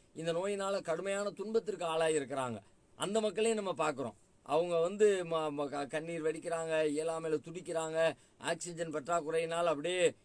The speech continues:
எத்தனை செய்திகளை டி வியில, நியூஸ்ல எல்லாத்துலயும் பார்த்துக்கிட்டு இருக்கிறோம். கண்ணுக்கு முன்னாடி பார்த்துக்கிட்டு இருக்கிறோம்.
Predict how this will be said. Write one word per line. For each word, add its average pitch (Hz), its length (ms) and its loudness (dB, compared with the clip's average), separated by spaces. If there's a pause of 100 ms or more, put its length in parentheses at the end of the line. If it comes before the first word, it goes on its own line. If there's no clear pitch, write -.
எத்தனை 180 440 -4
செய்திகளை 180 580 2
டி 175 180 -6
வியில, 160 240 0
நியூஸ்ல 175 380 -2
எல்லாத்துலயும் 175 400 -2
பார்த்துக்கிட்டு 165 260 -2
இருக்கிறோம். 160 320 -2
கண்ணுக்கு 170 340 -8
முன்னாடி 175 300 -6
பார்த்துக்கிட்டு 160 300 -4
இருக்கிறோம். 160 420 -2